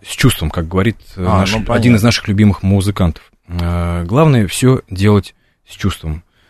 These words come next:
Speaker 1: И, э, вот вы упомянули в самом начале, э, что вы были в цирке, немножко вот разочарованы. Так, э, дело в том, что,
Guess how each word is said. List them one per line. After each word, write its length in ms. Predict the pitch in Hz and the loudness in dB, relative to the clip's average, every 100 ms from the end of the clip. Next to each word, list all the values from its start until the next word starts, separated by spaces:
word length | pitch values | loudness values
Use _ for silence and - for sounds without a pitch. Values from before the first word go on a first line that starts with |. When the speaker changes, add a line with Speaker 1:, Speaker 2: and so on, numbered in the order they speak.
| _ _ _ _ _ | _ _ _ _ _
Speaker 1:
И, 480 | 113 117 113 113 113 | 0 2 4 4 4
э, 560 | 110 110 107 107 107 85 - | 2 2 2 0 -2 -8 -14
вот 240 | 107 110 - | -6 -6 0
вы 140 | 113 | 0
упомянули 400 | 104 110 113 98 | 0 4 4 4
в 40 | |
самом 160 | - 101 | 0 -2
начале, 400 | 107 - 107 95 | 0 0 0 0
э, 720 | 92 92 90 90 90 90 92 | -2 -4 -6 -6 -10 -12 -16
что 520 | 92 - 104 98 95 90 | -16 -6 0 2 0 -2
вы 320 | 90 90 101 | -4 -2 0
были 180 | 95 92 | 2 0
в 60 | |
цирке, 340 | - - 165 - | -2 -4 -4 0
немножко 300 | 95 95 - | 0 0 -4
вот 120 | 90 | -8
разочарованы. 800 | 92 92 92 - 110 151 131 110 | -4 -4 -4 -4 2 4 4 0
Так, 240 | - 82 - - | -4 -12 -14 -20
э, 320 | - 107 101 101 | -10 -4 -2 -2
дело 220 | 110 131 | 0 -2
в 80 | 117 | 0
том, 160 | 147 | 0
что, 260 | 123 113 101 | 0 0 0